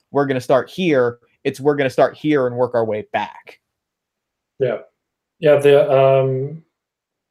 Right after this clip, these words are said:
Speaker 2: it feels like, uh, similar to, uh, Microscope, where you can take,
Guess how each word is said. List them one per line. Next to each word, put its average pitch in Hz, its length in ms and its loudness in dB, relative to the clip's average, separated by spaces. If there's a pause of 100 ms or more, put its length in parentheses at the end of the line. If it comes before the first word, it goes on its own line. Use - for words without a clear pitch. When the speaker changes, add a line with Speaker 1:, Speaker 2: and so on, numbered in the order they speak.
(160)
Speaker 2:
it 156 240 -8
feels 175 400 0
like, 127 400 0
uh, 123 220 -6
similar 143 500 0
to, 127 540 -6 (560)
uh, 113 320 -8
Microscope, 135 680 -4 (280)
where 127 200 -2
you 123 120 -8
can 120 200 -10
take, 139 400 0